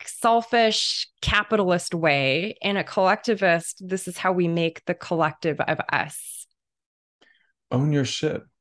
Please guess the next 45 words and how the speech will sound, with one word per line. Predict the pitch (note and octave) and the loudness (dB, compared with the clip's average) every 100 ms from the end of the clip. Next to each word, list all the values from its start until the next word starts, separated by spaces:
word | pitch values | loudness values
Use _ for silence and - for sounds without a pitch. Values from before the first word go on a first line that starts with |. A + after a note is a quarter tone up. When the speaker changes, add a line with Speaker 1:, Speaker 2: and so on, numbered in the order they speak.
| _ | _
Speaker 2:
right? | G2 G2 B2 - _ _ _ _ - | -8 -4 -4 -6 _ _ _ _ -2
Speaker 1:
Yes. | D#3 F#3+ - | 2 2 0
Speaker 2:
<laughs> | - G#3+ E3+ - F3 - A#3+ - | -2 0 0 0 -2 -2 -4 0
Speaker 1:
Yes. | A3 - B2 | 0 2 2
Speaker 2:
Own | B2+ A#2+ | 2 2
it. | A2 | 0
What | C3 C3 C3 | -2 -2 -2
you, | B2 A#2+ - _ _ _ _ _ _ _ _ _ _ _ _ | -2 -2 -10 _ _ _ _ _ _ _ _ _ _ _ _
I, | C3+ - | -10 -6
and | C3+ C3+ | -2 0
that's | D#3 - | -2 -6
queer | - - C#3+ C3 | -6 2 2 2
too, | - C3+ B2 F#2+ - | 0 0 2 0 -6
I | A2+ G#2+ | -6 -4
think, | A2 G2+ - - | -4 -4 -6 -4
right? | G#2+ G#2+ | -2 -2
This, | G#2+ G#2+ - - | 0 -2 -2 -6
this | A#2+ A2 - | -4 -4 -6
desire | B2 - A2 A#2 A2+ A2+ A2 | -8 -2 0 2 4 4 2
to | - | -2
stand | A2 - - A2+ A2 A2 | -6 -6 -2 0 0 2
up | A2 G#2+ - | 0 0 -6
above | G2 A2+ G#2 | -4 -2 -2
the | F2+ | -6
parapet | - A2 A2 A2 F#2 F#2 - - | -4 0 0 -2 -6 -6 -10 -8
and | G2+ G2 | -6 -6
say, | - G2+ | -4 -2
"You | G#2 | -2
know | G#2 G#2+ | 0 0
what? | G#2+ | 0
I'm | G#2 | -2
gonna | G2+ G2 | -6 -8
put | A2+ | -6
myself | A#2+ B2+ C3+ B2 | -4 -4 -4 -4
out | G#2+ | -2
here. | G#2 G#2 | -2 -4
I'm | G2+ G2+ | -4 -8
gonna | G2 | -8
try. | - A2 A2 | -6 -2 -2
I'm | - | -2
gonna | G#2+ | -4
be | G2+ F#2+ | -4 -4
vulnerable | G#2+ A2+ A#2 G#2+ A2 G#2+ | -2 2 2 2 0 0
under | G#2+ | -4
duress. | F#2+ G2+ G2 F#2+ F#2+ - | -4 -2 0 0 -4 -12